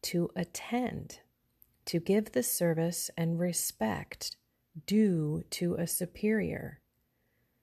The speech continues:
to comply with the commands or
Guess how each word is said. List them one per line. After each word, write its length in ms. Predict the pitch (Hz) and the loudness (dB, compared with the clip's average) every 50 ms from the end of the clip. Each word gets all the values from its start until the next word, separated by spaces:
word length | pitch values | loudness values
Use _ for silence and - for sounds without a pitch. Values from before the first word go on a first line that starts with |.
| _ _ _ _ _ _ _ _ _ _ _ _ _ _ | _ _ _ _ _ _ _ _ _ _ _ _ _ _
to 140 | - 190 175 | 2 2 2
comply 640 | - 185 170 160 - - 185 180 185 196 202 214 214 | 4 2 2 2 2 2 2 4 4 4 4 4 4
with 160 | 208 208 - | 4 2 0
the 60 | 196 | -4
commands 840 | - - 196 196 190 185 170 156 147 143 139 139 139 139 - - - - | -6 -4 0 0 2 2 2 2 0 0 -2 -4 -4 -4 -6 -8 -8 -4
or 160 | 160 156 147 | -4 -2 -2